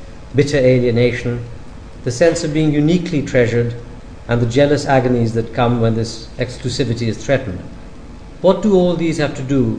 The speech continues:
with the less volatile comforts of friendship? One can perhaps live without romantic love,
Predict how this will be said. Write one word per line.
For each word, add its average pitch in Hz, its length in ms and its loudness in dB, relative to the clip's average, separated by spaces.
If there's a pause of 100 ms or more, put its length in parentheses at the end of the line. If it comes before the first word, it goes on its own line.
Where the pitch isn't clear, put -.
with 127 140 -4
the 143 60 2
less 151 280 0
volatile 127 580 0
comforts 113 520 -4
of 107 80 -10
friendship? 120 420 -4 (1200)
One 175 260 2
can 175 360 0
perhaps - 580 -4
live 139 260 4
without 123 360 2
romantic 117 440 -2
love, 92 280 -6